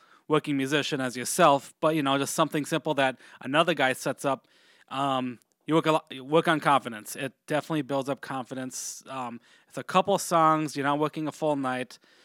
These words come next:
Um, you get to practice songs that you've been working on.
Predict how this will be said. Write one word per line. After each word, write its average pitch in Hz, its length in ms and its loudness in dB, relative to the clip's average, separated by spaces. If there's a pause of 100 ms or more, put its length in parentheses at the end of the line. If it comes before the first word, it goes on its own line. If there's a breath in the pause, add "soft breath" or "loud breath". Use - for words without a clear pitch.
(340 soft breath)
Um, 139 440 -2
you 127 100 -10
get 139 140 -6
to - 80 -14
practice 170 640 -2
songs 156 540 0
that 139 100 -2
you've 127 160 -4
been 127 140 -8
working 151 360 -2
on. 143 360 0